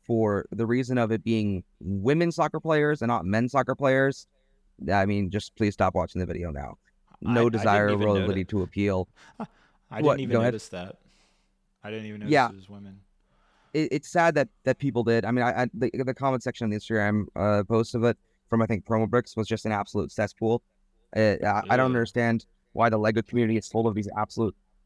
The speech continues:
Speaker 1: I mean, morons. I'm sorry. That's what they are. It, it, it's just frustrating as, as all heck. But I think that the set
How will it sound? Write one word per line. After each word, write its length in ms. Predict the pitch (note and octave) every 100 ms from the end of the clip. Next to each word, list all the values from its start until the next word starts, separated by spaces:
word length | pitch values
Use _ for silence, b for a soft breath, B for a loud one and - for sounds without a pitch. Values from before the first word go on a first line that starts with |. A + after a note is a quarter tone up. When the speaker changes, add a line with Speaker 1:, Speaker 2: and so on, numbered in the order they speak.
| -
Speaker 1:
I 80 | G#2
mean, 260 | F#2+ F#2+ A2+
morons. 500 | A#2 A2+ A2+ A#2+ G#2+
I'm 80 |
sorry. 360 | F#2+ G#2 G#2+ A2+ -
That's 160 | G2 G#2
what 80 |
they 100 | F#2+
are. 240 | F#2 F#2 A2 _ _ _ _
It, 120 | - F2
it, 160 | - G2+
it's 260 | B2 A2+
just 220 | - A#2+ -
frustrating 460 | A#2 - A2+ G#2+
as, 180 | G#2 -
as 160 | G#2+ G#2
all 140 | G#2
heck. 220 | A2 A#2 -
But 160 | G#2+ - _ _ _ -
I 80 | B2+
think 140 | E3
that 160 | D3+ -
the 160 | - A#2+
set 320 | - C3+